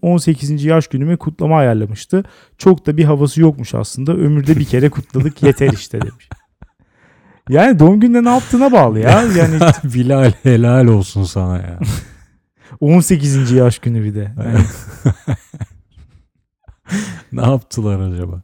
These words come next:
Speaker 1: Bilmiyorum. McDonald's top havuzu.
Speaker 2: <laughs>
Speaker 1: İnşallah öyledir.
Speaker 2: McDonald's'ın palyaçosu kenarda.
Speaker 1: Evet. Enis Büyütücü demiş ki,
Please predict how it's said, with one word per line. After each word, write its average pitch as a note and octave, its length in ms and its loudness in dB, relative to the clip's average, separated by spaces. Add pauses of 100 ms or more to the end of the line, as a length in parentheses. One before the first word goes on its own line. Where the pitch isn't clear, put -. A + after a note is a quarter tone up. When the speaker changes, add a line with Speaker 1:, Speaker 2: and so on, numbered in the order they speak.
Speaker 1:
Bilmiyorum. C3 680 -2
McDonald's B2 520 -2
top C3+ 180 -2
havuzu. A2 520 -2 (340)
Speaker 2:
<laughs> - 340 -2
Speaker 1:
İnşallah A#2 320 -2
öyledir. B2+ 280 0
Speaker 2:
McDonald's'ın G2+ 420 -4
palyaçosu G2 840 -4
kenarda. F2+ 580 -10
Speaker 1:
Evet. A#2+ 280 -4 (1200)
Enis D3+ 380 2
Büyütücü A#2+ 600 0 (280)
demiş C#3 300 -6
ki, D#3+ 400 -2